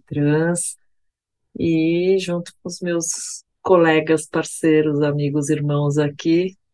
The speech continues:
estão aí difundindo o ensino em saúde L G B T aí por onde a gente puder, depois da,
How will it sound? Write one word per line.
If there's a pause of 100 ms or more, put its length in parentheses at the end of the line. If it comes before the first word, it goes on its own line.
estão
aí (920)
difundindo
o
ensino
em
saúde
L
G
B
T
aí (920)
por (120)
onde
a
gente
puder,
depois
da,